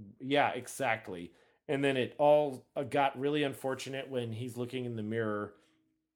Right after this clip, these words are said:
and there's this, like, smiling fiend smiling back at him, and I'm, but it's crazy because I can't tell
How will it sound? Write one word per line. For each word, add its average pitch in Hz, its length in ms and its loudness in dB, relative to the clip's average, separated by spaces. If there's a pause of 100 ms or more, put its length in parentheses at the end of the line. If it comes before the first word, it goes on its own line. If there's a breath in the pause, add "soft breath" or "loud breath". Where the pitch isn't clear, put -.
(220)
and 127 100 -2
there's 117 200 2
this, 117 240 -6
like, 110 240 -6
smiling 123 720 0
fiend 113 600 -8
smiling 107 520 -6
back 101 340 -6
at 87 160 -6
him, 90 140 -10
and 95 100 -10
I'm, 95 180 -10 (400 soft breath)
but 160 120 10
it's 160 140 2
crazy 220 380 2
because 160 320 0
I 160 100 4
can't 160 340 -4
tell 151 500 6